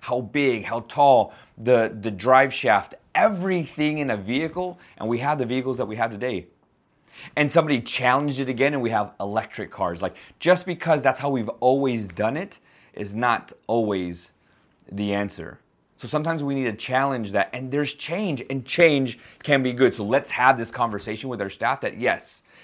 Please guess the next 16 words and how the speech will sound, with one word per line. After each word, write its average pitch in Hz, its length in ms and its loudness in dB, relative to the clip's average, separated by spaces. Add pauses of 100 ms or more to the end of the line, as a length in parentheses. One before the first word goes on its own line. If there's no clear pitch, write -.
(100)
it 110 120 -6
might 127 200 2
feel 160 400 0
uncomfortable 147 600 -4
now, 107 460 4
<laughs> - 40 -20
kinda 95 240 -4
like 120 240 4
working 117 340 -4
out, 95 260 -4 (300)
but 113 120 -4
it's 120 120 -4
gonna 139 140 -2
make 123 220 -2
us 110 100 -8
stronger 117 840 0